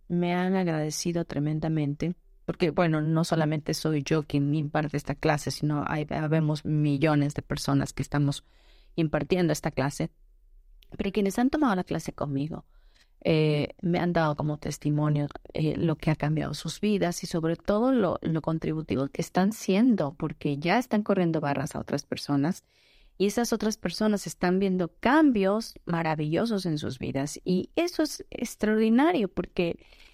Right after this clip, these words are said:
estamos expandiendo nuestra conciencia, estamos abriéndonos a, a percibir, a sentir y a recibir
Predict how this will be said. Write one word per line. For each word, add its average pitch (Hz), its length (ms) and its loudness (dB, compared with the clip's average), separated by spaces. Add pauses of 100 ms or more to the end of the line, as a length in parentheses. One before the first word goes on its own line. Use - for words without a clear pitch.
(100)
estamos 330 400 0
expandiendo 262 960 2
nuestra 196 480 0
conciencia, 233 840 0
estamos 220 560 -2 (440)
abriéndonos 202 1120 2 (120)
a, 165 420 -6 (400)
a 170 280 -4
percibir, 196 800 -2
a 196 60 0
sentir 190 480 -4
y 180 100 0
a 175 60 -2
recibir 160 720 -2